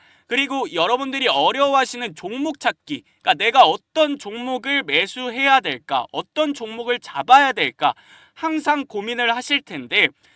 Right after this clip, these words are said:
이건 제가 검색기로 좀 해결을 해드릴 거예요. 그러니까 여러분들이 그 검색기 내에서 찾으시면 됩니다. 이 마그마 시작 자리를 찾으시면 되고요. 여러분들 매매 스타일에 따른 이 매매 기법의 차이점을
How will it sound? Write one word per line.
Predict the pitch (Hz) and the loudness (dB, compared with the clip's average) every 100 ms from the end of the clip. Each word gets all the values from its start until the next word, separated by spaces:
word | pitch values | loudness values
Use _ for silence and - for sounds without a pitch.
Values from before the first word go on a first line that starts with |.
| _ _ | _ _
이건 | 190 214 311 | -10 0 0
제가 | 302 226 226 | 0 2 4
검색기로 | - - 175 247 302 302 - 269 262 | 4 -2 -6 0 -2 0 -6 -6 -6
좀 | 214 | -6
해결을 | 214 240 247 233 226 | -6 -4 0 0 0
해드릴 | 247 240 226 | -2 -2 -2
거예요. | - 139 127 151 _ | -2 -2 -2 -6 _
그러니까 | 160 | -4
여러분들이 | 151 220 247 262 254 262 - _ | 0 0 -2 -4 -2 -2 -4 _
그 | 247 | -10
검색기 | 247 - 160 156 277 277 247 220 | -8 -6 -6 -2 -4 -2 -4 -4
내에서 | 131 156 254 262 - 131 151 _ _ _ | -2 2 2 0 -4 -6 -6 _ _ _
찾으시면 | - 311 302 285 262 | -8 -4 -4 -2 -4
됩니다. | 165 143 135 131 | -4 -4 -2 -2
이 | 135 | 2
마그마 | 135 143 226 214 | 4 4 2 0
시작 | 196 - 254 - | 0 0 0 2
자리를 | 226 214 214 | 0 2 2
찾으시면 | 214 254 247 - 226 | -2 -6 -6 -6 -6
되고요. | 208 151 156 139 160 - _ _ _ _ - | -6 -8 -6 -2 -2 -4 _ _ _ _ -2
여러분들 | 190 277 277 285 | 2 2 2 -2
매매 | 180 131 202 269 | 2 2 2 0
스타일에 | 269 - 277 262 254 254 | -2 -4 -4 0 0 -2
따른 | - 294 285 220 | 2 2 2 -2
이 | 196 | -4
매매 | 170 139 202 247 | 0 0 0 -2
기법의 | 247 - 220 214 | -4 -4 -2 -2
차이점을 | - - 294 285 - 254 240 254 | -4 -4 -4 -4 -4 -4 0 -2